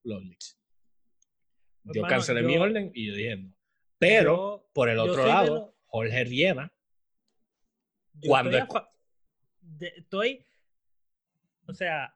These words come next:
Speaker 2: estoy jugando el juego, aclaración, no he terminado. By the way, nadie aquí tiene un PlayStation cuatro para estar diciendo que jugaron o no jugaron o
Speaker 1: El
Speaker 2: no
Speaker 1: juego,
Speaker 2: es.
Speaker 1: ya vi el juego entero dos veces.
Speaker 2: Por eso.
Speaker 1: Te
Speaker 2: Pero
Speaker 1: puedo
Speaker 2: no es
Speaker 1: narrar
Speaker 2: lo
Speaker 1: la
Speaker 2: mismo
Speaker 1: historia si quieres.
Speaker 2: experi-, ex-, la experiencia de jugar. Anyway,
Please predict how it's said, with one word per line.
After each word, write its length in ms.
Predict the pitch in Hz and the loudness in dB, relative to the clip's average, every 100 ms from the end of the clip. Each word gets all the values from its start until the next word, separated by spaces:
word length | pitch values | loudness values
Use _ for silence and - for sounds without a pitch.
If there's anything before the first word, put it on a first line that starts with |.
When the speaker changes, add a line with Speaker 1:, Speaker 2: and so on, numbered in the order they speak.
| - | -6
Speaker 2:
estoy 540 | 180 180 190 233 247 | -6 -2 -2 -2 -4
jugando 460 | 214 214 185 190 196 | -2 2 2 0 -4
el 60 | |
juego, 360 | 165 165 147 135 | -4 -6 -6 -6
aclaración, 800 | 151 156 151 143 - 151 147 139 | -6 -4 -4 -4 -10 -14 -14 -14
no 100 | 151 | -10
he 40 | |
terminado. 540 | 151 196 196 190 190 151 | -8 -8 -6 -4 -2 -2
By 160 | 156 185 | -2 -4
the 40 | |
way, 120 | 180 | -6
nadie 300 | 160 143 170 | -10 -10 -8
aquí 260 | 185 - 170 | -8 -8 -8
tiene 220 | 139 147 | -6 -6
un 80 | 165 | -6
PlayStation 480 | 156 160 160 151 156 | -8 -8 -8 -10 -12
cuatro 580 | - 160 143 - 113 123 _ | -4 0 0 -2 -12 -14 _
para 240 | 139 120 | -8 -8
estar 260 | 117 - 131 143 | -10 -8 -8 -8
diciendo 600 | 151 - 170 156 131 117 | -10 -6 -6 -8 -12 -12
que 120 | 117 | -16
jugaron 500 | 107 117 127 175 175 | -14 -6 -2 0 -2
o 60 | 131 | -6
no 100 | 123 | -6
jugaron 540 | 160 170 170 185 185 | -8 -4 -4 -4 -4
o 60 | 143 | 0
Speaker 1:
El 100 | 135 | 2
Speaker 2:
no 60 | |
Speaker 1:
juego, 240 | 139 135 147 | 4 4 4
Speaker 2:
es. 100 | 147 - | 0 -8
Speaker 1:
ya 240 | 127 131 131 | -6 0 0
vi 120 | 143 | 2
el 80 | 156 | 2
juego 220 | 147 147 | 2 0
entero 300 | 147 147 143 | -4 -6 -6
dos 280 | 127 117 110 | -6 -8 -10
veces. 320 | 104 95 - _ _ _ | -12 -16 -20 _ _ _
Speaker 2:
Por 200 | 151 143 | -2 -2
eso. 280 | 139 - _ _ _ _ - | -4 -12 _ _ _ _ -4
Speaker 1:
Te 80 | 139 | -2
Speaker 2:
Pero 40 | |
Speaker 1:
puedo 160 | 143 147 | 2 2
Speaker 2:
no 60 | 160 | 4
es 40 | |
Speaker 1:
narrar 160 | 151 151 | 4 2
Speaker 2:
lo 60 | |
Speaker 1:
la 40 | 160 | 2
Speaker 2:
mismo 180 | 175 143 | 0 0
Speaker 1:
historia 140 | 123 | 0
si 140 | 147 151 | -2 -6
quieres. 220 | - - | -8 -8
Speaker 2:
experi-, 300 | 151 147 147 | -6 -6 -10
ex-, 380 | 156 156 147 - | -10 -10 -12 -18
la 180 | 165 151 | -14 -12
experiencia 1000 | 135 - - 143 135 160 170 156 147 127 | -12 -14 -10 -8 -4 -4 -4 -8 -8 -6
de 140 | 135 123 | -6 -8
jugar. 300 | 135 135 147 | -8 -8 -4
Anyway, 480 | 190 214 175 139 | -2 2 4 2